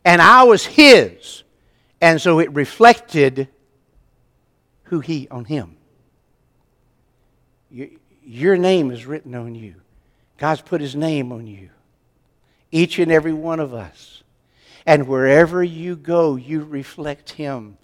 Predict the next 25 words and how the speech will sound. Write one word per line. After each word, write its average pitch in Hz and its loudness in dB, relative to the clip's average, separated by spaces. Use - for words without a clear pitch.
because 127 -14
you're 120 -20
his. 107 -18
I 135 -2
wanted 135 -4
to 123 -20
be 127 -8
a 127 -6
good 131 -8
reflection 123 -8
on 123 -12
my 120 -10
daddy. 123 -10
Most 180 -10
of 131 -16
the 120 -20
time, 117 -16
there 131 -20
were 123 -20
a - -20
few 127 -18
times 113 -10
I 110 -20
wasn't, 110 -20
but 123 -20